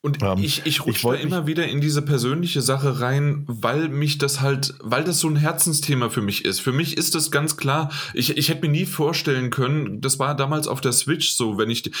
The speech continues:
Speaker 1: ähm, entscheide ich mich für, für einen Switch-Titel oder für, ähm, für die PlayStation und als der Mike gesagt hat, „Ja, ich nehm's auf der, auf der Switch, weil dann kann ich's nämlich unterwegs, äh, spielen“, hab, hab ich ihn vergeistert angeschaut und hab gesagt, „Aber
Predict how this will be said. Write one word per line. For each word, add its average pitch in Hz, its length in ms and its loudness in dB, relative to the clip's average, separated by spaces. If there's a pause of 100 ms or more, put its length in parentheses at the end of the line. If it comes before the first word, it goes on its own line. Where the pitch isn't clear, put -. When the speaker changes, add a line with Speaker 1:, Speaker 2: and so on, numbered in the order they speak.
(200)
Speaker 1:
ähm, 117 260 0 (300)
entscheide 127 320 2
ich - 140 -2
mich 175 240 -2 (200)
für, 123 440 0
für 139 120 0
einen 120 80 2
Switch-Titel 185 600 0
oder 143 260 2
für, 143 560 -2
ähm, 123 340 -4
für - 140 -2
die 127 80 2
PlayStation 135 680 0
und 139 160 -2
als 120 160 0
der 131 80 2
Mike 123 200 0
gesagt 135 280 0
hat, 104 180 0
„Ja, 101 160 0
ich 101 160 -2
nehm's 123 180 2
auf 110 160 -2
der, 104 280 0 (160)
auf 113 120 -2
der 117 120 0
Switch, - 360 -2
weil 131 80 2
dann 120 120 -2
kann 131 160 0
ich's 139 120 0
nämlich 135 240 2
unterwegs, 120 680 0
äh, 107 220 2 (140)
spielen“, 120 560 0 (460)
hab, 120 360 0
hab 135 160 2
ich 135 140 2
ihn 156 120 0
vergeistert 147 540 0
angeschaut 151 580 0
und 143 80 2
hab 135 80 2
gesagt, 139 200 0
„Aber - 280 -4